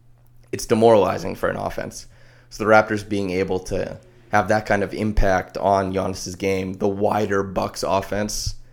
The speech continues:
very impressive, very good. Um, <laughs> another guy who was very impressive and very good, Norm Powell, obviously,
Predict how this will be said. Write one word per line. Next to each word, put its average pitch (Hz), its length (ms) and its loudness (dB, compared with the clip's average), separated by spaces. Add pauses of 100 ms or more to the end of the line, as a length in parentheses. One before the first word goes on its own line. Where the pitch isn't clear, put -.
(360)
very 127 160 8
impressive, 127 580 0 (220)
very 110 220 8
good. 101 340 4 (240)
Um, 107 360 8 (200)
<laughs> - 180 -6
another 113 380 8
guy 113 160 10
who 117 100 4
was 110 140 2
very 101 220 4
impressive 98 460 0
and 98 120 -4
very 95 160 0
good, 98 300 0 (460)
Norm 110 240 6
Powell, 98 540 6 (180)
obviously, 110 1080 6